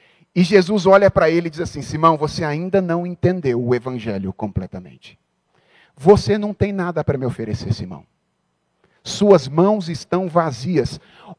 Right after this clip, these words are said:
Ou eu coloco alguma coisa nas suas mãos primeiro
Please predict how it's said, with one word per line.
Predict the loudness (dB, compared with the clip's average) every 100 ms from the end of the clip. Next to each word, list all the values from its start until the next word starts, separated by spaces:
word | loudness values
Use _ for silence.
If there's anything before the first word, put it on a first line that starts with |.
| 8
Ou | 12 12 12 6
eu | 4
coloco | 2 -8 6 10 12 12 12 12 10 8
alguma | 8 8 4 -2
coisa | 4 6 6 4
nas | -2 -4
suas | 0 0 0
mãos | -6 -8 -10
primeiro | _ 4 4 6 6 6